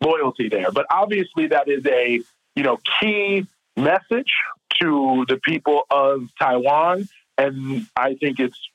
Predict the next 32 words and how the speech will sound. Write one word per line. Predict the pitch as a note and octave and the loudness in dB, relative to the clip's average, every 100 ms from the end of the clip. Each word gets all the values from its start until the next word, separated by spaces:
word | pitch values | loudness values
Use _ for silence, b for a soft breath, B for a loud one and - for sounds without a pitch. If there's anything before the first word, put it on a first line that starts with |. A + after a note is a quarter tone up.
| - | -2
you | C3 | 0
know, | A#2 | 0
being | A2 B2+ B2+ B2 | 0 0 0 0
read | A#2 C3+ C3+ | 0 0 0
very | C#3 B2+ B2+ | 0 0 0
clearly | - C#3+ C3+ B2+ A#2 _ _ | 0 2 2 0 -2 _ _
that | D3 C#3 A#2+ | 0 0 2
way | D3 C3+ | 0 2
by | B2 A#2+ | 0 0
people | B2+ B2 | -2 -4
who | A#2+ | -2
follow | B2+ A#2+ A2+ | 0 -2 -2
this | A2 | -2
issue | B2+ - A#2 | -2 0 0
in | A2+ | 2
that | A2+ - | 0 0
part | A2+ | 0
of | G#2+ | 2
the | |
world, | B3+ F#3+ D3 C#3 - b b - | 2 2 2 0 -4 b b -2
that | C#3 | -2
China | - E3 D#3+ D3+ | 0 0 2 2
remains | C#3 C3 D#3 E3+ E3 | 2 2 2 0 -2
committed | - C#3+ C#3+ C#3+ C3+ | -2 0 0 0 -4
to | - | -4
peaceful | - G#3+ - G#3 | -4 -2 0 0
reunification | F#3 E3+ E3 D#3 C#3 B2 B2+ B2 - B - | 0 0 0 0 0 0 0 -2 -4 B -4
and | C3+ | -2
to | D3 | 0
a | B2 | 2
one | C#3 E3 E3+ | 2 0 -2
country, | E3 D#3 | -4 0